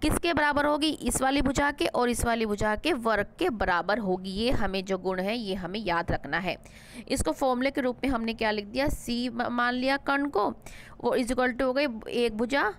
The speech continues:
और दूसरी भुजा के, दोनों के वर्ग के योग के बराबर। ठीक है बेटा, और हमें ये दे रखा है समझाने के लिए कि जो हमारा ये होता है, ये हमारा कोई वो है, ये हमारा समकोण त्रिभुज है।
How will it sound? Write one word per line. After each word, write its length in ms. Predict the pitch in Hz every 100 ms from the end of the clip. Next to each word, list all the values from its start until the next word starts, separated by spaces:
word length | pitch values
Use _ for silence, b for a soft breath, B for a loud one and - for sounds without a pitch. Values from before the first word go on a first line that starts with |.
| - -
और 80 |
दूसरी 400 | 233 202 226 269
भुजा 300 | 262 202 196
के, 220 | 190 - 254
दोनों 300 | 214 202 208
के 180 | 262
वर्ग 300 | 214 226 254
के 320 | 269 - 294 349 294 196
योग 300 | 202 190 -
के 80 |
बराबर। 460 | 160 175 175 147 - - - -
ठीक 140 | 294
है 60 | 302
बेटा, 260 | 302 160 - - - - B B B B B B B B B - - - B B B B -
और 120 | 254
हमें 200 | 254 240
ये 160 | 240
दे 120 | 254 269
रखा 280 | 262 -
है 180 | 285 330 - - - -
समझाने 460 | - 262 277 262 262
के 140 | 262
लिए 340 | 277 277 302 339 B B B B -
कि 80 |
जो 120 | 277 277
हमारा 240 | 262 254
ये 260 | 247 247 277
होता 320 | 285 262 262
है, 120 | 269
ये 160 | 262 254
हमारा 260 | 262 233
कोई 260 | 240 240 233
वो 180 | 220 247
है, 160 | 294
ये 240 | 277 285 302 - - - - - - -
हमारा 240 | 220 214
समकोण 400 | 214 254 254 294
त्रिभुज 360 | 277 277 277 277
है। 460 | 320 - - -